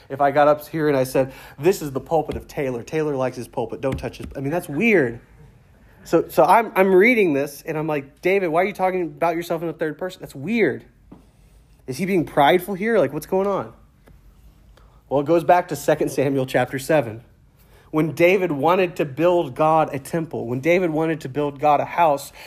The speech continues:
and the Lord basically tells David, "Actually, I'm gonna build you a house." The Lord told David, "You cannot build me a temple because you've killed too many men. You've,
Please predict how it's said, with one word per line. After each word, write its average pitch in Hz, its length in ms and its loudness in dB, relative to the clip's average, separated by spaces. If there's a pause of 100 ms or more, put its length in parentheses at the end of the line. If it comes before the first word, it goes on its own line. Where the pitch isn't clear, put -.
(100)
and 151 120 2
the 143 80 0
Lord 156 300 4
basically 165 360 0
tells 151 280 0
David, 139 300 0
"Actually, 180 280 0
I'm 165 60 -4
gonna 185 140 -4
build 151 240 -4
you 131 360 -4
a 127 40 4
house." 113 500 -4 (680)
The 131 60 -8
Lord 175 320 4
told 165 280 0
David, 160 280 0
"You 160 200 -10
cannot 202 420 -2
build 185 260 -4
me 196 120 -4
a 170 80 -4
temple 190 380 -8
because 147 380 -8
you've 170 200 -12
killed 185 380 -6
too 190 140 -10
many 160 280 -6
men. 143 280 -6
You've, 160 240 -10